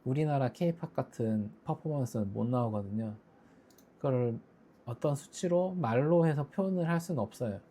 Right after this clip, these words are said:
방탄 비티에스 팀의 한 명 한 명을 봤을 때 뭔가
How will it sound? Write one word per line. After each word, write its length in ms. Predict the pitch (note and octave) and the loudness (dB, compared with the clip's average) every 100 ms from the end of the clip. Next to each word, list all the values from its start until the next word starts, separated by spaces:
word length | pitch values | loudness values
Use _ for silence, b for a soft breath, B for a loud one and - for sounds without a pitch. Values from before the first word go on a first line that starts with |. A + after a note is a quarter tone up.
| A2+ | -6
방탄 500 | A#2+ B2 C#3+ C3 B2+ | -4 -2 0 0 -2
비티에스 1040 | B2 - D3 C3+ - - B2 A#2+ A#2 A#2 - - | -4 -4 -2 -2 -2 -4 0 2 0 -2 -6 -6
팀의 480 | G#3 F3 C#3+ D3+ - | -2 0 0 -4 -6
한 160 | F#3+ | -4
명 120 | F#3 F3 | 0 2
한 140 | E3+ | 2
명을 240 | D#3 C3+ | 0 0
봤을 260 | A2 G2+ A#2 | -2 -4 -6
때 320 | A2+ G#2+ B2+ B - | -6 -6 -6 B -8
뭔가 480 | C3+ C3+ A#2+ A#2+ | -2 0 2 0